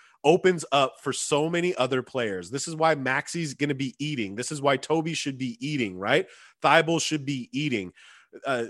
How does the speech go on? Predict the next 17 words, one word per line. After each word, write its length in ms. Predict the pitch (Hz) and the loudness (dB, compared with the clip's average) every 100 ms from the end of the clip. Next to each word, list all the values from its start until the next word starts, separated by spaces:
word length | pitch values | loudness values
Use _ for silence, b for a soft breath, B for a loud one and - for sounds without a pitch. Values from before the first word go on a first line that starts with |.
| 90 | -6
because 300 | 135 151 160 | -6 -2 -2
the 80 | 139 | 2
double 260 | 139 175 180 | 4 6 4
team 240 | 190 180 | 2 0
comes 240 | 170 175 175 | 2 2 2
for 220 | 160 156 | 2 2
Embiid 400 | 156 208 202 185 | 2 0 0 2
or 100 | 131 | 2
the 80 | 127 | 4
double 240 | 170 175 | 4 4
team 220 | 180 165 | 0 0
comes 260 | 147 151 151 | 2 0 0
for 160 | - | -6
Harden. 480 | 120 190 196 185 180 B B B - | 2 6 8 6 2 B B B -6
And 160 | 117 120 | -6 -4
he, 180 | 170 135 | -6 -6
he's, 260 | 139 165 | -6 -8